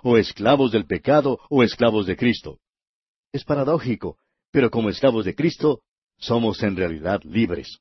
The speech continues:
Y Pablo pide a los hermanos en Roma que se presenten a Cristo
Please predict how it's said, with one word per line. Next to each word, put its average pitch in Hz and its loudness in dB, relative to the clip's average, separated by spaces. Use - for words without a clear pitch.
Y 170 0
Pablo 214 2
pide 175 -2
a 160 4
los 139 -2
hermanos 131 0
en 98 -4
Roma 127 -2
que 135 2
se 113 -2
presenten 120 -2
a 90 -2
Cristo 143 -2